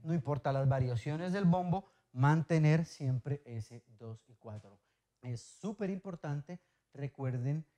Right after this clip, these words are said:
que no es tan importante el gran feel, no es tan importante hacer el drum cover para deslumbrar a la audiencia. Es más importante, si uno está tocando con un grupo, para el grupo también, tocar ese dos y cuatro.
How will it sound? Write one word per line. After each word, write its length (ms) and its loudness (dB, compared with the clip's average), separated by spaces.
que 260 -8
no 380 2
es 160 0
tan 180 2
importante 800 0
el 120 2
gran 320 4
feel, 400 4
no 320 4
es 220 2
tan 200 4
importante 560 0
hacer 200 0
el 220 4
drum 360 6
cover 580 2
para 260 8
deslumbrar 760 6
a 80 4
la 80 6
audiencia. 600 4
Es 180 4
más 300 4
importante, 760 2
si 220 -4
uno 160 2
está 180 -4
tocando 540 -4
con 180 -4
un 120 -2
grupo, 400 -4
para 200 0
el 60 2
grupo 260 0
también, 400 -8
tocar 480 0
ese 400 -2
dos 320 -4
y 100 -20
cuatro. 380 -10